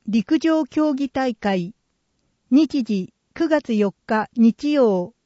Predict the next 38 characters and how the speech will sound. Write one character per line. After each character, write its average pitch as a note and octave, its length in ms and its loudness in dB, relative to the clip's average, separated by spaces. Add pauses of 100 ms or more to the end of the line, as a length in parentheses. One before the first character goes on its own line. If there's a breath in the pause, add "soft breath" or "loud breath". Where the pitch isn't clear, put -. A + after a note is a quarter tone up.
(100)
八 C4+ 340 -6
時 C#4+ 120 -4
三 C#4+ 300 0
十 D4 140 -6
分 G#3 300 2
集 A3+ 260 -2
合。 F#3+ 460 -2 (480)
雨 D#4+ 120 0
天 C4 260 2
決 G3+ 220 -4 (140)
行。 G3 480 0 (760)
場 A#3 140 0
所、 B3+ 360 0 (240)
夢 B3+ 320 4
の D#4+ 100 0
島 D4 320 -2
競 C#4 260 -4
技 B3 180 -2
場、 A3+ 520 2 (240)
夢 B3 280 4
の D4+ 140 0
島 B3+ 480 -2
一 B3 320 -4
の C4 140 2
一 G#3+ 320 -4
の G#3+ 180 2
二。 G#3 260 2 (1200)
対 D4+ 200 0
象、 C4 500 -2 (360)
区 E4+ 140 -2
内 C4 280 2
在 B3+ 320 0
住、 C4+ 380 -4
在 B3+ 320 0
勤、 B3+ 460 0
在 B3 260 2
学 C4 280 -4
で、 A3+ 240 -2